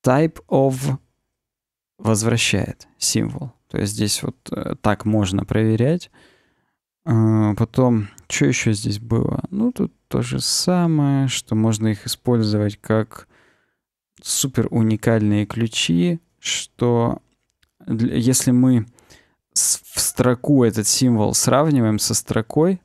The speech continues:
то нам нужно явное приведение типов. То есть он сам его в строку не переведет для сравнения со строкой. Нам нужно использовать либо string, либо toString для того, чтобы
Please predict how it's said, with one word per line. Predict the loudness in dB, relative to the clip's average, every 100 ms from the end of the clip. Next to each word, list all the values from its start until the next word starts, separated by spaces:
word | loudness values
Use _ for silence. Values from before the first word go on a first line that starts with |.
| -4
то | 0
нам | 2 2
нужно | 2 0 0 2 2 2 -2 -8 _
явное | 0 2 2 2 -2 -2
приведение | -2 0 0 2 2 0 -2
типов. | -4 -4 -2 -4 -10
То | -4
есть | -2 0
он | 0
сам | 2 2
его | 0 -2
в |
строку | -2 -2 0 0
не | 0
переведет | 0 0 0 0 0
для | 0
сравнения | 0 0 2 2 0
со | 0
строкой. | -4 -4 0 2
Нам | 2 2
нужно | 2 2 -2
использовать | 0 2 2 0 -2
либо | -2
string, | -2 -4 -2 0 0 -2 -10 -20 _ -2
либо | 0 0
toString | 0 -2 -2 -4 0 2 2
для | 0 0
того, | 0 0
чтобы | 0 -4 -2